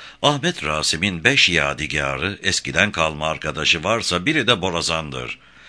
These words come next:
Ahmet Rasim onu şöyle anlatır: "Kara Yağız, eğri fes, az tombul, fıldır göz, son derece kanı sıcak, yüzünden neşe akan sevimli biridir.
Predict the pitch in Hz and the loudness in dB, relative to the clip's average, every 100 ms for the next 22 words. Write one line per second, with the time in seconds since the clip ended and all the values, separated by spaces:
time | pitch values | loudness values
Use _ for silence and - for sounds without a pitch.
0 | - - - 143 147 180 151 156 151 156 | -16 -6 4 6 6 2 2 0 0 0
1 | 139 131 101 71 69 69 71 69 60 - | 0 0 0 0 -2 -4 -6 -6 -6 -10
2 | _ _ - - - - 127 131 151 85 | _ _ -20 -18 -18 0 4 6 6 4
3 | 69 69 - - 101 101 98 98 - 73 | 0 -2 -4 2 8 8 6 2 0 -2
4 | 73 - 95 117 104 - 95 90 76 76 | -2 -2 4 6 4 0 -2 -2 -4 -6
5 | 76 - 127 131 107 113 85 87 80 82 | -6 -4 -2 0 0 -2 2 2 2 -2
6 | - - - 80 87 82 85 85 78 90 | -8 -8 -4 -2 -2 -2 0 2 4 2
7 | - 87 85 87 73 76 76 - - 90 | 2 -2 0 0 2 2 -2 -8 -12 0
8 | 127 135 151 139 131 110 117 143 120 117 | 0 2 0 0 0 2 4 4 2 -2
9 | 101 - 104 104 90 104 78 71 65 58 | 0 2 2 0 -2 0 0 0 -4 -6